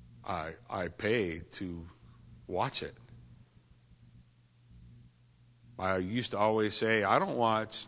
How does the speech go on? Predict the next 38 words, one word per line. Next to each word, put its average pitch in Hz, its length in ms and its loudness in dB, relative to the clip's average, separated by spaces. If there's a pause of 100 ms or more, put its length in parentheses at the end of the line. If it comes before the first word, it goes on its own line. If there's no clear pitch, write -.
you 101 140 -6
know, 104 100 -6
movies, 101 540 0
sex, - 720 -4
and, 85 220 -14 (840)
uh, 101 120 -12 (180)
you 104 160 -6
know, 90 320 -6
nudity 107 480 0
and 101 100 -2
all 104 160 -4
that 107 140 -2
stuff. 110 300 -6
But - 160 -18
man, 110 240 -2
I 113 80 -2
love 107 300 -2
violence. 90 640 -4
I 98 60 -12
can't 101 260 -8
get 98 120 -2
enough 98 320 -8
of 82 60 -12
violence. 95 520 -8 (640)
Give 113 160 -4
me 107 120 -2
the 92 100 -4
violent." 92 480 -2 (960)
And 101 80 -6
then 104 120 0
I 101 60 2
read 104 280 0
what 101 160 -4
Paul 120 240 0
says, 90 300 -4
and 95 80 -6
I'm 92 100 -8
like, 92 320 -8